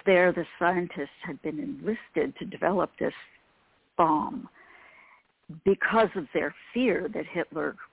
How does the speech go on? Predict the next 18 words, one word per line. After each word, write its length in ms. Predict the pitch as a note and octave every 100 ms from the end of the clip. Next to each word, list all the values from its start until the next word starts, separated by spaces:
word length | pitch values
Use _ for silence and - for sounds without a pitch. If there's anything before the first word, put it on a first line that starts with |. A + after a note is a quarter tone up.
| _ _
would 200 | F3 D#3+ -
get 220 | E3 -
it 120 | - -
first 280 | E3+ D#3 - -
and 220 | D#3+ D#3 D#3
that 120 | D#3
he 140 | D#3+
was 180 | D3 - - -
right 300 | - F3 - - - -
on 280 | D#3 F3 D#3+ -
the 120 | B3
doorstep 560 | E3+ D#3+ - - C3 -
of 120 | D#3+
having 480 | - E3+ F3 E3+ D3
it. 160 | B2 - - - - - - - -
And 160 | D#3+
they 100 | D#3+
were 220 | D3+ D3+